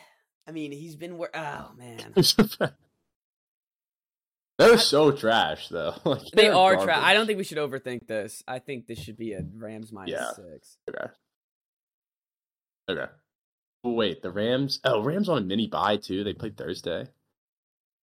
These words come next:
Speaker 1: Yeah, and the Rams were up. They were up big
Speaker 2: They
Speaker 1: against
Speaker 2: need,
Speaker 1: that Saints
Speaker 2: Stafford
Speaker 1: game.
Speaker 2: needs that. Like, they're
Speaker 1: Yeah.
Speaker 2: old.
Speaker 1: Yeah, he does need the mini bye. I can't believe out of all the old quarterbacks this year that didn't get injured. I mean, I guess he got injured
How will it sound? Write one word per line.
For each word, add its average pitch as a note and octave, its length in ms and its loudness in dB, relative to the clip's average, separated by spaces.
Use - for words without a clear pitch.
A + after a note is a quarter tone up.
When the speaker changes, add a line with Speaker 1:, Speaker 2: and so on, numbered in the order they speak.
Speaker 1:
Yeah, F3+ 260 4
and E3 120 0
the E3+ 80 -4
Rams G3+ 300 4
were F#3+ 140 -2
up. D#3+ 280 4
They E3+ 100 6
were G3+ 140 4
up F#3 220 4
big E3+ 220 0
Speaker 2:
They - 40 -2
Speaker 1:
against F3 160 4
Speaker 2:
need, E3+ 80 6
Speaker 1:
that - 120 2
Saints - 40 -2
Speaker 2:
Stafford F3+ 420 4
Speaker 1:
game. - 60 0
Speaker 2:
needs C#3 240 4
that. D2+ 280 -2
Like, E2 180 -6
they're B2 200 2
Speaker 1:
Yeah. G2 200 2
Speaker 2:
old. D2+ 80 -8
Speaker 1:
Yeah, A2 220 -8
he A#2 100 -10
does B2 240 -8
need G#2+ 160 -10
the A2 60 -14
mini G#2+ 220 -12
bye. G2 340 -14
I G#3 80 -2
can't D#4 200 -4
believe C#4 140 -4
out G#3+ 120 6
of F#3+ 60 -2
all F3 220 4
the G#3 80 -2
old F3 280 -4
quarterbacks B2 540 -6
this - 200 -16
year G#2 280 -10
that A2 180 -10
didn't C3 200 -12
get A#2 100 -10
injured. A2 320 -10
I C3 80 -6
mean, E3+ 140 -2
I E3+ 40 -2
guess A3 140 -4
he A#3+ 60 -4
got G3+ 100 0
injured D#3+ 300 -10